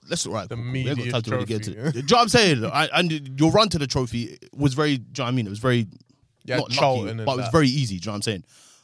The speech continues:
Speaker 1: So, yeah, we'll talk about this off because we haven't got time to go into it. But, um, yeah, so I'm not too worried in it. I think we'll be back outside next year. But I've kind of made peace with what we're doing this season. But I think we'll be back outside next season. And if we're not back outside,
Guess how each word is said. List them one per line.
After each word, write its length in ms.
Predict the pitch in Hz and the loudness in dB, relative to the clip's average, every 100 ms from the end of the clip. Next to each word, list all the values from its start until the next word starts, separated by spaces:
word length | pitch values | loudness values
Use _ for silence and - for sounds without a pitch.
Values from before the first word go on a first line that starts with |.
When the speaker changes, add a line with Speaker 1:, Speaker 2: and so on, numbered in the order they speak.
| _ | _
Speaker 1:
So, 300 | - 107 92 _ _ _ _ - _ _ _ _ _ _ _ _ 139 | -8 -8 -10 _ _ _ _ -20 _ _ _ _ _ _ _ _ -6
yeah, 220 | 151 - - | -2 -2 -2
we'll 120 | 160 | 0
talk 140 | 214 180 | 2 4
about 160 | 156 | 2
this 120 | 131 123 | 2 -2
off 120 | 110 | -4
because 200 | 95 98 | -6 -6
we 60 | |
haven't 100 | 98 92 | -6 -6
got 80 | |
time 140 | 104 92 | -8 -8
to 80 | 98 | -6
go 80 | |
into 180 | 98 - | -6 -8
it. 100 | - - - - - | -14 -16 -20 -20 -10
But, 300 | 92 101 87 | -2 -2 -2
um, 220 | 98 95 135 | -6 -6 -2
yeah, 180 | 156 | -2
so 140 | - 120 | -4 -8
I'm 120 | 180 | -4
not 120 | 208 | -4
too 100 | 170 | -2
worried 260 | 123 101 92 | -2 -2 -6
in 100 | 87 | -12
it. 100 | - | -14
I 80 | 110 | -12
think 180 | - 127 | -10 -8
we'll 100 | 113 | -6
be 60 | 104 | -4
back 220 | 107 - | -4 -6
outside 260 | - 92 | -10 -10
next 240 | 85 - - | -12 -16 -16
year. 120 | 98 | -16
But 200 | 127 - _ | -18 -20 _
I've 100 | 120 | -8
kind 140 | - 127 | -2 0
of 60 | |
made 160 | 107 98 | 0 -2
peace 240 | - 95 | -4 -6
with 140 | 95 95 | -10 -12
what 140 | 80 | -14
we're 80 | 90 | -14
doing 200 | 87 87 | -14 -14
this 100 | 85 | -14
season. 320 | - - 92 - _ _ - | -14 -14 -16 -20 _ _ -6
But 80 | 101 | -2
I 60 | |
think 180 | 104 113 | -2 -2
we'll 100 | 101 | -4
be 60 | 92 | -4
back 200 | 95 - | -8 -14
outside 240 | - 87 | -16 -16
next 160 | - - | -16 -18
season. 180 | 120 | -14
And 100 | 101 | -6
if 100 | 110 | -4
we're 80 | 117 | -4
not 100 | 135 | -4
back 160 | 147 147 | -4 -4
outside, 300 | 120 175 | -6 -6